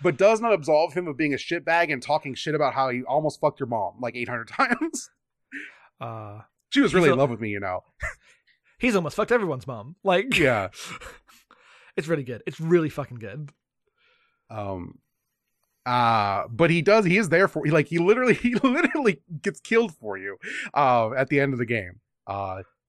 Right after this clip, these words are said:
Speaker 2: Yeah.
Speaker 1: doesn't make it through the boss gauntlet right before the end. It's really good.
Speaker 2: Uh, it's good.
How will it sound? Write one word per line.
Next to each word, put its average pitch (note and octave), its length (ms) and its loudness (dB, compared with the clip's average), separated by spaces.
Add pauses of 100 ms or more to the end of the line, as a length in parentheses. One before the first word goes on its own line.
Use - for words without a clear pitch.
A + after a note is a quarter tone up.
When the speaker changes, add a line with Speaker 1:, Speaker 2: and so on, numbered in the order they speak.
(840)
Speaker 2:
Yeah. B2+ 220 -12
Speaker 1:
doesn't D#3 260 2
make D3 160 4
it D3 100 -4
through C#3 100 0
the B2+ 80 0
boss A#2+ 320 0
gauntlet G2+ 360 -4
right G#2+ 120 -8
before G#2 160 -12
the G2+ 120 -10
end. G2 300 -12 (1080)
It's - 100 -16
really G2+ 160 -10
good. G2 220 -10
Speaker 2:
Uh, G2+ 40 -20 (340)
it's - 160 -18
good. A#2 300 -12